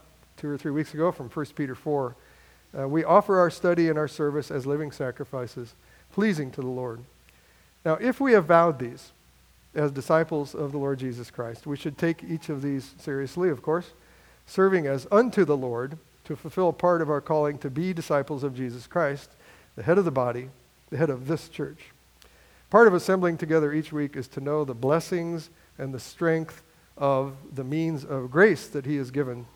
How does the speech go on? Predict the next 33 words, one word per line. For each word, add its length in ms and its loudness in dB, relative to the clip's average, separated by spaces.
to 180 -2
his 200 -2
body 400 0
and 140 -6
to 100 -6
this 200 -6
body. 400 -6
Uh, 140 -6
the 100 -4
Word 160 4
of 100 -2
God 260 4
preached 420 -2
and 140 -8
taught, 400 2
the 260 -4
sacraments 580 0
applied 520 4
and 100 -4
obeyed 500 2
correctly, 480 -2
and 200 -6
prayer. 280 -8
Fellow 200 6
members 320 2
of 80 -4
the 40 -8
body 200 6
of 100 -4
Christ, 320 -2
let 100 0
us 120 -6
consider 560 2